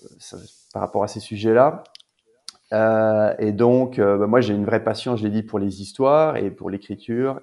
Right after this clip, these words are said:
Et donc, euh, donc j'aimerais, en fait, j'ai, j'ai énormément d'idées, de, de scénarios, de choses à écrire, euh, mais je manque cruellement de temps comme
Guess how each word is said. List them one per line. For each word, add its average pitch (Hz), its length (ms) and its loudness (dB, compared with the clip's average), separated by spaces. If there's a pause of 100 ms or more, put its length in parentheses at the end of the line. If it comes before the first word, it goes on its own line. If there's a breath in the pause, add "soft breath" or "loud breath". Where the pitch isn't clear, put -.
Et 98 120 -6
donc, 104 500 -8
euh, - 280 -12 (480)
donc 101 220 -8
j'aimerais, 107 460 -2
en - 60 -4
fait, 107 180 0
j'ai, 101 240 -8
j'ai 104 300 -12
énormément 143 560 6
d'idées, 113 540 0
de, 80 180 -6
de 87 140 -10
scénarios, 107 560 -6
de 98 100 -8
choses 104 640 -8 (680 soft breath)
à 98 120 -4
écrire, 127 560 -2 (180)
euh, 95 240 -4 (220)
mais 107 320 -2
je 104 120 -6
manque 101 300 -4
cruellement 107 540 0
de 98 140 -4
temps 95 520 -8 (160)
comme 92 340 -14